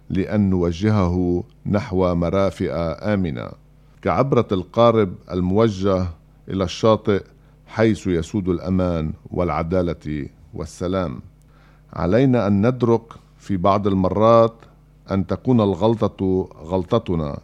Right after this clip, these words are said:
إذا كنا نعيش في أوقات صعبة وهائجة. ماذا علينا أن نعمل؟ هنالك حكمة تقول:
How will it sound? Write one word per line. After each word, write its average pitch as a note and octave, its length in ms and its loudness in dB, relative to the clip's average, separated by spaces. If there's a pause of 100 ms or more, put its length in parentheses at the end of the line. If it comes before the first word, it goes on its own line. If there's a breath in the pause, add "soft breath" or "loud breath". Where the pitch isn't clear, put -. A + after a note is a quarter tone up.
(160)
إذا F2+ 160 -4
كنا G2 280 0
نعيش F2+ 480 -2
في F#2 240 -6
أوقات E2 540 -6
صعبة D#2+ 600 -4
وهائجة. D#2+ 680 -6 (640 soft breath)
ماذا C3 360 4
علينا A2+ 760 4 (220)
أن G2+ 80 2
نعمل؟ G2+ 480 0 (800)
هنالك G#2 480 0
حكمة F#2+ 640 -4
تقول: C3+ 560 0